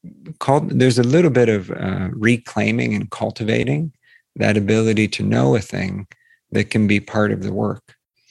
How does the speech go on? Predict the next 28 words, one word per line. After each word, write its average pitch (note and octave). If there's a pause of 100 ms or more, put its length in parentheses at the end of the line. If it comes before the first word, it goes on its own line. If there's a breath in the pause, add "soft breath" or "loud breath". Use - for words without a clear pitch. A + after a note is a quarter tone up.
(880 soft breath)
But A2+
yeah, C3
anyone D3+
who A#2+
sincerely A2+
approaches G2
their G2+
own A2
ancestors G2+ (640 soft breath)
and G#2+
does A2+
so A2
in G2+
a G2
way G#2
that G2+ (180)
has G#2
a G2
little B2
bit A2+
of F#2+
structure B2
if A#2
needed A2+ (840)
and G2+
is F#2+
ritually G#2+
safe, A2+